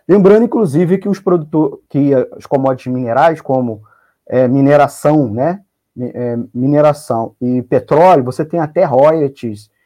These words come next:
e outras tributações especiais, mas na agropecuária a gente não tem, né? A agropecuária não tem, e aí eles defendem justamente esse tipo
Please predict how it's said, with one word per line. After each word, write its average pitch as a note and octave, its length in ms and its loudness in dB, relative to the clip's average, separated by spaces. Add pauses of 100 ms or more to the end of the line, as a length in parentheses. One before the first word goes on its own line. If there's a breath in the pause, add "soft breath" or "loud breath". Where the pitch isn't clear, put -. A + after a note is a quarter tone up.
(260)
e C3+ 640 0
outras D3 560 -2
tributações B2+ 600 -4
especiais, D3+ 520 -4
mas F#3 160 -2
na F3 120 0
agropecuária E3+ 1000 0 (320)
a D3 200 -6
gente C#3 400 -6 (200)
não F#3+ 480 0 (320)
tem, D3 320 -2 (220)
né? C#3+ 220 -6
A B2 160 -2
agropecuária B2+ 680 -2
não F3+ 200 -6
tem, F#3+ 340 -4 (360 soft breath)
e F3+ 140 4
aí E3 120 6
eles F3 200 2
defendem E3 540 0
justamente D3+ 600 -4
esse D3 200 -8
tipo C3 420 -6